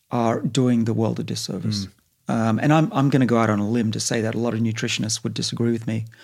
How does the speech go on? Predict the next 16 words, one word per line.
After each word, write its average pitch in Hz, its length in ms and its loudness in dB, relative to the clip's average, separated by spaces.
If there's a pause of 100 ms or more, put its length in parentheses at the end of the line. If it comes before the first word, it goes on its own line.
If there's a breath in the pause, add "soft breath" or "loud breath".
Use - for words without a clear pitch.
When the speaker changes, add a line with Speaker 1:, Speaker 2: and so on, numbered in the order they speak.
(640 loud breath)
Speaker 1:
But 135 100 6
I've 147 140 6
been 143 120 4
doing 113 200 4
this 98 160 0
for 120 120 -4
thirty 107 280 -2
years. 104 260 0
I've 110 120 0
seen 123 280 4
what 113 100 2
happens 110 420 0
to - 120 -14
people 113 320 0
and 110 100 0
animals 110 520 0